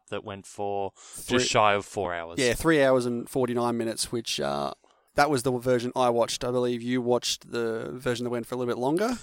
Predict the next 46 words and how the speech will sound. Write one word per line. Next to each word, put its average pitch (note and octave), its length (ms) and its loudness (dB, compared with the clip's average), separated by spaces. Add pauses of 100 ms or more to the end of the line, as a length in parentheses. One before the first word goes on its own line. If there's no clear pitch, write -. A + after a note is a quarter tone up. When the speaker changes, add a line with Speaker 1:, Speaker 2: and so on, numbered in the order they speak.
(140)
Speaker 1:
Yeah, A#2+ 200 2
I - 20 4
watched B2 320 0
the C3+ 100 -2
version A2+ 760 -2
that G#2 440 -4
had G#2+ 320 -4
a A2 140 -8
few A2 640 -6
extra - 280 -12
scenes. D3 320 0
I B2 60 2
think A#2 160 -6
it's A2+ 140 -10
about A2 200 -4
fifteen A2 360 -12
minutes G#2 260 -14
in G2+ 100 -18
total. D3 480 2 (560)
And A2+ 300 -2
those A#2+ 180 4
scenes A2+ 800 0 (480)
I'd A2 160 4
n-, A#2+ 140 -2
actually A2+ 360 -2
never A2 200 0
seen A#2 280 -4
before, A2 400 0
and G#2+ 100 -6
they G#2 100 -4
stand B2 420 0
out. D3 200 4
The A#2 80 -4
picture - 300 -6
quality A2 560 -2
is G2 380 -4 (420)
much G#2+ 520 -2
less A2+ 420 2
than A2 240 -4
that A2+ 200 4
of G2+ 100 -2
the G#2+ 100 -6
rest A2 240 -2
of A#2 60 -6
the A2+ 40 -4
movie, B2+ 320 0